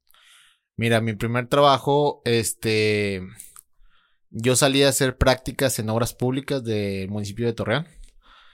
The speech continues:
Y yo decía, pues, que aquí me voy a quedar, pues, o sea,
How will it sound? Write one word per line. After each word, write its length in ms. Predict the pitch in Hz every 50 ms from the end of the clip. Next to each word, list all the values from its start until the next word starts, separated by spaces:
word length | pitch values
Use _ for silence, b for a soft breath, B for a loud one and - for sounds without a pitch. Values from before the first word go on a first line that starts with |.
| b b b b b _
Y 100 | - 101 95
yo 200 | 110 107 104 104
decía, 300 | 107 104 110 107 98 -
pues, 220 | - 98 90 -
que 80 | - 110
aquí 160 | - - 110
me 60 | 110
voy 120 | 110 101 98
a 40 | -
quedar, 280 | 101 98 113 120 113
pues, 220 | 117 107 101 101 101
o 100 | 98 98
sea, 640 | 98 95 95 95 92 90 90 87 95 98 - -